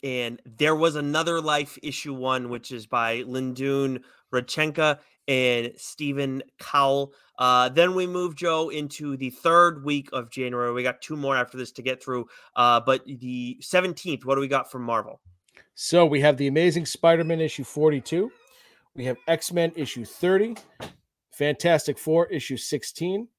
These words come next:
Speaker 2: Uh, Daredevil, issue five. The Invincible Iron Man, issue fourteen. Guardians of the Galaxy, issue ten. Star Wars Bounty Hunters, issue forty-two. Black Panther, issue eight.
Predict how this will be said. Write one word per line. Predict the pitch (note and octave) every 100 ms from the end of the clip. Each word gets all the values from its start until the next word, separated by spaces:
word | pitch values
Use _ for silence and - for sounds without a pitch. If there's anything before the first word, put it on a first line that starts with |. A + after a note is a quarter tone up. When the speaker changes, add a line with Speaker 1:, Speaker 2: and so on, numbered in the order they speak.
| _ _ _ -
Speaker 2:
Uh, | A#2+ A#2 A#2
Daredevil, | G#2 D#3 F#3+ E3+ D3 C3+ C3
issue | B2 -
five. | G#2+ - A2+ A#2+ D3 _
The | C#3 C#3+
Invincible | C#3+ A#2+ E3+ A3+ F3+ F3+ E3+
Iron | C#3 B2 B2 A#2
Man, | A#2 A2
issue | A2 - G#2+
fourteen. | - A2+ G#2 - A2+ B2 _ _ _ C3+
Guardians | D#3+ G#3+ B3+ F3+ C3
of |
the | B2+
Galaxy, | A2+ B2 A#2+ A#2+ A#2+ A#2
issue | G#2+ A2
ten. | G#2+ G#2 G2+ A#2 _ _ _
Star | - - G#3+ A#3+ G#3
Wars | D3+ D3+ D3+ B2
Bounty | B2 D#3 F3 E3
Hunters, | A#2+ C3 B2+ A#2+ -
issue | C3 A2 A#2+
forty-two. | - B2 A2+ G#2+ - A2 A#2+ _ - _ _ -
Black | C#3 C#3+ -
Panther, | D#3+ D#3+ E3
issue | - C3+ - -
eight. | D#3+ F3+